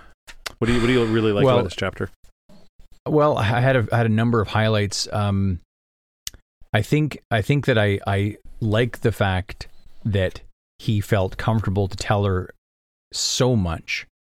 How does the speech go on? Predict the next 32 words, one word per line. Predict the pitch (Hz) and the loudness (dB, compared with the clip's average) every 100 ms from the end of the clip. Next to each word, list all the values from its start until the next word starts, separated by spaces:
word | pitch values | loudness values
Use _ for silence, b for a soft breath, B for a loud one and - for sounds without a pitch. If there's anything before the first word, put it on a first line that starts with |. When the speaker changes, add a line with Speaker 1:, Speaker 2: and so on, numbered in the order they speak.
| _ _ _ _ _ _ | _ _ _ _ _ _
Speaker 2:
Um, | 95 92 87 87 92 _ _ | 0 2 2 0 -4 _ _
then | 101 107 110 | 0 2 2
she | 101 - 127 | 2 2 2
opened | 123 107 104 | 2 2 0
up | 98 95 | 0 -2
to | - | -6
him, | - 113 113 80 87 | -2 0 0 0 -2
revealing | 87 101 101 98 90 90 - - _ - | 0 0 2 2 0 -4 -8 -20 _ -4
a | |
very | 90 82 107 110 | -2 2 2 2
big | 92 85 85 | 0 -2 -4
secret | - 92 - 82 - - | -4 -4 -4 -8 -10 -12
Speaker 1:
Mm-hmm. | 104 95 87 - - - | -8 -8 -10 -14 -20 -6
Speaker 2:
in | 101 | -2
her | 107 98 | 0 0
life. | 80 73 82 - - _ _ _ _ _ _ _ | -2 -4 -8 -12 -20 _ _ _ _ _ _ _
So | - - 104 101 - | -4 0 2 2 0
I | |
think | 110 165 185 | 0 0 0
it's, | 190 - | -2 -2
it's | 135 123 | -4 -2
the, | 131 107 - | -2 -4 -2
it's | 117 - | -4 -2
the | 131 135 | -4 -2
in-, | 127 - | -4 -4
I | |
have | 120 156 | -4 -2
to | 170 | -2
say, | - 180 | -2 -2
it's | 147 - | -2 -2
the | 110 - | -4 -4
intimacy. | 139 160 160 110 - - | -4 -2 0 0 -2 -6